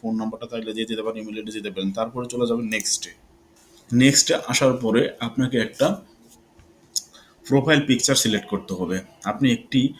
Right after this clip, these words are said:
প্রফেশনাল প্রোফাইল পিকচার এখানে অ্যাড করে দিবেন। এই প্রফেশনাল প্রোফাইল পিকচার কোথায় পাবেন? আপনি Canva থেকে তৈরি করতে পারেন। আপনি যে রিলেটেড পেজ খুলছেন, সেই রিলেটেডই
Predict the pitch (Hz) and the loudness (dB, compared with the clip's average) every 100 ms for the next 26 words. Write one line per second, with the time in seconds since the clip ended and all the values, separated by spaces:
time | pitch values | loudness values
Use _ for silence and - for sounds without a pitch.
0 | - _ - 131 143 139 120 123 - 123 | -18 _ 0 2 4 2 2 0 -4 -2
1 | 139 147 143 - 123 120 - 113 - - | -2 -2 -6 -6 -6 -2 0 0 -2 -8
2 | _ _ _ 107 120 110 139 - _ _ | _ _ _ -2 2 2 2 -2 _ _
3 | _ _ _ _ _ _ 117 104 - 101 | _ _ _ _ _ _ -2 -2 -2 -2
4 | 95 90 85 80 - 113 147 139 147 156 | -2 -4 -8 -10 -8 -6 -4 -2 0 2
5 | 156 147 147 131 - 139 135 135 139 131 | 2 0 -4 -6 0 2 2 0 0 0
6 | 139 139 131 127 123 123 127 127 131 123 | 0 0 2 0 0 -2 2 2 4 2
7 | 123 131 117 113 107 - 139 147 - _ | 0 -2 -2 -2 -4 -2 -2 -2 -10 _
8 | - 104 90 80 - _ _ 107 - 131 | -2 -2 -2 -8 -14 _ _ -6 0 0
9 | 107 131 135 120 120 117 110 123 117 - | 4 4 6 4 2 -2 -2 -2 -2 -4
10 | 110 139 135 - 147 160 151 131 117 104 | -2 0 0 0 2 2 4 2 2 -2
11 | 160 | -2